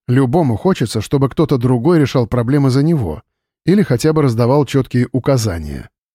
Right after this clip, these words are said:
«А вы, Фёдор Иванович?» Мирослава посмотрела на математика, и тот тут же покачал головой.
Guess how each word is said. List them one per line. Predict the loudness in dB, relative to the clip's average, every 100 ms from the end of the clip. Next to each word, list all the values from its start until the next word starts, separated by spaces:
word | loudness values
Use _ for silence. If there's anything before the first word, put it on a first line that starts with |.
| _ _ _
«А | -2
вы, | 0 0
Фёдор | 2 0 0
Иванович?» | 0 -4 -8 -12 -18 _ _ _ _ _ 0
Мирослава | 2 2 2 0
посмотрела | 0 -2 0 0 0 0
на | 0
математика, | -2 0 0 0 -2 -2
и | -2 -4
тот | -4 -2 -2
тут | 0 0
же | 0
покачал | -2 -2 -2 -2 0
головой. | 0 0 -2 -6 -12